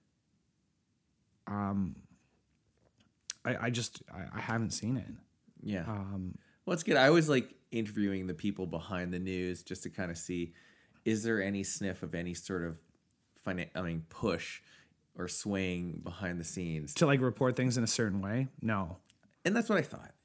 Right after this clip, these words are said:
Speaker 1: I,
Speaker 2: But
Speaker 1: I
Speaker 2: it's, it's told to us, you know, if you have people who are very passionate on one side, they're like, "Well, of course that's the C B C. Of course that's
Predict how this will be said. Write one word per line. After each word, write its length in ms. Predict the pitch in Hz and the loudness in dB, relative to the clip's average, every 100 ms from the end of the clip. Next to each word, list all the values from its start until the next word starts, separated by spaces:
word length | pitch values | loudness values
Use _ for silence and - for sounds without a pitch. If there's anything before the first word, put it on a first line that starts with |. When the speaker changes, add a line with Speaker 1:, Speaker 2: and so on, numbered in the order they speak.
| - | -2
Speaker 1:
I, 160 | 139 143 | 2 2
Speaker 2:
But 120 | - - | 0 2
Speaker 1:
I 100 | 147 | 4
Speaker 2:
it's, 260 | 127 127 | 6 4
it's 240 | - 143 - | 0 0 0
told 360 | - 180 139 - | 2 4 4 4
to 380 | 123 101 95 - | 4 4 4 0
us, 300 | 92 95 - | -2 -2 -4
you 60 | 98 | -4
know, 160 | 90 | -2
if 100 | 90 | -2
you 80 | 98 | -2
have 120 | 90 | -2
people 220 | 104 98 | -4 -6
who 60 | 90 | -4
are 100 | 87 | -4
very 160 | 85 82 | -2 -4
passionate 360 | 82 80 80 | -4 -6 -6
on 80 | 69 | -8
one 100 | 73 | -8
side, 340 | 92 95 64 | -4 -2 -2
they're 140 | 85 87 | -4 -2
like, 180 | 78 - | -2 0
"Well, 120 | 107 | -2
of 120 | 90 | -2
course 200 | - 104 | -2 -2
that's 180 | 85 73 | -2 -8
the 60 | - | -8
C 140 | - | -10
B 100 | - | -8
C. 220 | - 76 | -6 -8
Of 80 | - | -8
course 240 | - 107 90 | -4 -2 -2
that's 240 | - - | -6 -8